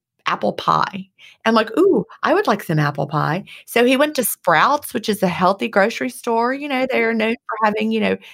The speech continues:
they're not Whole Foods, but we don't have one. So they're our, what's what we've <laughs> got here in Augusta. And he came back with this pie. And we were both like, "Ugh." It tasted like artificial chemicals. And this is like a health food, you know,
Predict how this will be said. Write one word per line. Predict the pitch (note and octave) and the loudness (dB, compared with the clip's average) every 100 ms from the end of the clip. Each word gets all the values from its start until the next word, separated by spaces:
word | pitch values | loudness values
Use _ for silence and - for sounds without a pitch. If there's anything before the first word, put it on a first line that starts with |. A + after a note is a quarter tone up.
| - | 2
they're | G3 | 4
not | G3+ G#3 | 4 4
Whole | A#3 | 2
Foods, | C4 E3 E3 F#3+ | 2 2 2 2
but | F3+ | 0
we | C#3+ | 2
don't | D3+ D#3 | 0 2
have | C#3+ C#3+ | 0 0
one. | D3 C4 C4+ | 0 0 -2
So | C4 | -6
they're | C#4 D4+ D4+ | 0 2 4
our, | C4+ D4 E4+ | 4 2 0
what's | - A#3 - | -2 -4 -2
what | - - | -2 0
we've | D4+ | 0
<laughs> | - | 2
got | - - G5+ | 0 2 -2
here | D#4 - B3+ | -2 0 2
in | C4 | 2
Augusta. | C#4+ E3 F3+ - G#2+ - - - - - | 2 2 0 -2 -4 -4 -18 -20 -18 -6
And | A#3+ | -4
he | A#3 | -4
came | - C#4 D#4 | -2 -2 0
back | A3 G#3+ | 0 0
with | - C#4+ | -2 -4
this | G#3+ - | -6 -2
pie. | G#3+ A3+ C#4+ E4+ E4+ - - - - _ - | 4 4 4 -2 -8 -20 -20 -20 -20 _ -2
And | A#3+ | 0
we | B3 | 2
were | D4+ A#3+ | 2 4
both | B3+ - | 2 2
like, | B3+ B3 | 2 0
"Ugh." | D4 F#4+ A4 F#4+ A#3+ - - | -2 -4 -4 -2 -2 -2 -4
It | B3 | -4
tasted | B3 B3+ C4 D#4+ | 0 0 0 -2
like | A3+ F3+ F3+ - | 0 0 -2 0
artificial | F#3 F3 F#3+ A3 C4 | 2 2 0 0 -2
chemicals. | - F4 F4 D3 C#3 C#3 - - _ _ - | 0 -2 2 0 0 -6 -20 -20 _ _ -2
And | G#3+ | 0
this | C4 | 0
is | - - | -2 -2
like | B3+ B3 | -2 -2
a | G#3+ G#3 _ - - | -8 -10 _ -20 -12
health | - A3 A3+ - | 0 0 0 -2
food, | B3 A#3+ F#3+ F3 | 0 2 0 0
you | G#3+ | 2
know, | F#3 F3+ | 2 2